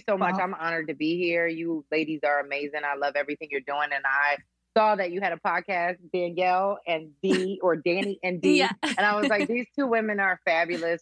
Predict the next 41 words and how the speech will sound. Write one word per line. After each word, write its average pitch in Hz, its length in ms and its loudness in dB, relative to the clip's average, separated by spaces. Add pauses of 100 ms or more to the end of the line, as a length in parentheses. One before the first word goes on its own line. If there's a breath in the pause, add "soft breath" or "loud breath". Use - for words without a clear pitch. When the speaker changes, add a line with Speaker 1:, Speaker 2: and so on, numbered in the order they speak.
Speaker 1:
phenomenal. 160 540 -2
They're 156 200 -2
inspiring 147 680 -2
women 143 240 -4
all 143 300 2
over 139 180 0
the 131 120 -2
globe, 131 520 4 (460)
um, 139 360 2
to 151 40 -6
be 139 140 0
beautiful, 135 600 0
to 131 100 -8
be 135 100 2
themselves, 135 800 2 (120)
to 131 440 2 (120)
do 143 260 6
work, 135 480 2
to - 60 0
be 139 180 2 (160)
funny, 147 320 2
to 139 60 2
be 135 160 2
humorous, 135 520 0
to 147 60 -2
be 185 100 4
multifaceted." 135 1040 0
So 135 60 6
I 135 160 4
just 147 200 -2
really 143 380 0
felt 135 200 4
that 139 140 -4
this 139 200 0
was, 139 120 0
like, 135 200 2
an 143 80 -6
aligned 135 440 0
opportunity, 139 640 -4
and 139 100 -2
I'm 135 100 -8